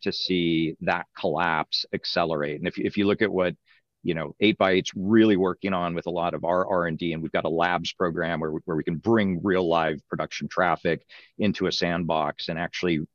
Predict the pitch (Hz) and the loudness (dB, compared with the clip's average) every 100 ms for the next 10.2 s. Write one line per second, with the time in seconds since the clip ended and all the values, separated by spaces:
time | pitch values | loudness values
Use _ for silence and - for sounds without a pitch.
0 | _ _ - - 120 110 101 87 73 _ | _ _ -8 2 4 4 2 2 -2 _
1 | _ - - 90 90 85 - 82 - 80 | _ -6 -2 0 0 -2 -2 -4 -4 -6
2 | - 87 82 76 - _ _ _ _ 85 | -2 0 0 0 -4 _ _ _ _ 0
3 | 80 76 76 78 - 101 - 139 107 110 | 0 0 -2 -6 -2 0 2 0 2 2
4 | 98 - 101 90 80 80 85 80 90 80 | 0 -2 -2 -2 -4 -4 -8 -6 -4 -4
5 | 76 - 78 78 76 80 - 80 73 76 | -6 -2 -2 -2 -4 -4 -2 0 2 0
6 | - _ _ - 98 95 92 87 80 - | -2 _ _ -4 4 6 8 8 4 0
7 | 80 - 76 - - 78 78 76 76 - | -2 -2 -6 -2 0 2 2 0 -4 -2
8 | 80 78 78 85 82 78 71 - 78 69 | -2 4 4 4 2 2 2 -2 -4 -4
9 | 71 67 - - 67 69 - - - - | -4 -4 -4 -6 -6 -6 -6 -6 -8 -12
10 | 90 | -14